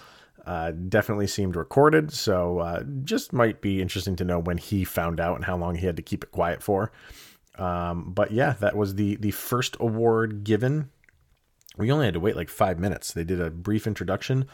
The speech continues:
and got right to it. And, uh, that was the very first one, was the Calder Trophy. And he, he took it home. And it was kinda cool that, you know, Wayne Gretzky was the one who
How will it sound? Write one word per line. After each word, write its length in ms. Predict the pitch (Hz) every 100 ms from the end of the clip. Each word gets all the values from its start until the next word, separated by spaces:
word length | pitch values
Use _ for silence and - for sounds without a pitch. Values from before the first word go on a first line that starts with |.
| - - - _ -
and 240 | 90 90
got 240 | 92 90
right 240 | 95 98 -
to 160 | - 98
it. 160 | 78 - _
And, 480 | 82 82 82 82 82
uh, 140 | 82 80
that 200 | 87 -
was 160 | 110 98
the 80 |
very 280 | 101 110 110
first 260 | - 107 -
one, 260 | 117 90 - - -
was 600 | 90 87 85 85 85 - - - - -
the 80 | 101
Calder 300 | 107 131 120
Trophy. 440 | - 85 - 90 92 - _ _
And 540 | - 90 87 87 87 85
he, 460 | - 104 101 101 101
he 300 | - 104 104
took 180 | 113
it 80 | -
home. 240 | 120 143 - - - - - -
And 80 |
it 40 | 131
was 100 | 139
kinda 160 | 180
cool 220 | 147 143 139
that, 180 | 131
you 80 | 131
know, 220 | 117 110 - - 117 85 82
Wayne 220 | 98 107
Gretzky 380 | 101 101 - 104
was 160 | 98
the 40 | 95
one 200 | 98 95
who 520 | - 98 92 90 87